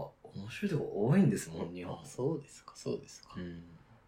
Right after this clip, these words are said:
Speaker 2: それはもう順番に沖縄から聞きたいぐらいだけど、もうそれやってたら、それだけでこのラジオがなんか五十回とかね、
Speaker 1: なっちゃう。
Speaker 2: い-、いっちゃう可能性もあるんで、まあ、今日はある意味ダイジェスト的になったり、まあ、
Speaker 1: うん。
Speaker 2: ポイン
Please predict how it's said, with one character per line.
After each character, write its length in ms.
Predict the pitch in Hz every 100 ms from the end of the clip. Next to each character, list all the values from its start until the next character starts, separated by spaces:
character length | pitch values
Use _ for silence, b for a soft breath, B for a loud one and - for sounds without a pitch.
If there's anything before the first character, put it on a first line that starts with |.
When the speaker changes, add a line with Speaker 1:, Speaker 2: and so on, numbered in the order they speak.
| _ _
Speaker 2:
そ 200 | - -
れ 60 | 151
は 100 | 156
も 140 | 156 120
う 60 |
順 320 | 110 156 180
番 240 | 175 180 175
に 80 | 170
沖 240 | 143 165
縄 200 | 160 156
か 120 | 151
ら 360 | 147 143 143 139 - -
聞 260 | 139 - 131
き 120 | -
た 180 | - 143
い 120 | 143
ぐ 140 | 139 151
ら 140 | 113
い 100 | -
だ 100 | -
け 120 | -
ど、 440 | - 117 107 110 -
も 100 | -
う 20 |
そ 120 | -
れ 100 | 156
や 100 | 165
っ 80 | 180
て 80 | 170
た 120 | 127
ら、 200 | 110 -
そ 100 | -
れ 100 | 160
だ 100 | 156
け 140 | 156 170
で 80 | 117
こ 180 | -
の 120 | 117 120
ラ 160 | 131
ジ 120 | 113
オ 100 | 104
が 240 | 104 - - - - - - -
な 80 | 117
ん 20 |
か 80 | 107
五 180 | 123
十 160 | 131 147
回 220 | - 104
と 100 | 101
か 100 | -
ね、 240 | 110 107 104
Speaker 1:
な 120 | 202
っ 60 | -
ち 100 | -
ゃ 40 |
う。 20 | -
Speaker 2:
い-、 20 |
い 20 |
っ 20 | -
ち 120 | 113
ゃ 40 |
う 20 |
可 120 | 110 107
能 120 | 104
性 140 | -
も 160 | 107 110
あ 40 |
る 120 | 107 -
ん 60 | 107
で、 380 | 117 107 135 143 - B B B B B B _
ま 80 | -
あ、 60 | 139
今 120 | 156
日 40 | 110
は 140 | 104
あ 120 | 123 127
る 80 |
意 80 | 110
味 120 | 101
ダ 140 | 98 110
イ 80 | 110
ジ 80 | 113
ェ 140 | 110
ス 220 | - -
ト 140 | - 113
的 380 | - 135 147
に 180 | 160 170
な 180 | 165 170
っ 240 | 165 -
た 160 | - 143
り、 560 | 156 208 208 123 107 -
ま 80 | 104
あ、 40 |
Speaker 1:
う 20 |
ん。 40 | 92
Speaker 2:
ポ 120 | 131
イ 100 | 127
ン 140 | 127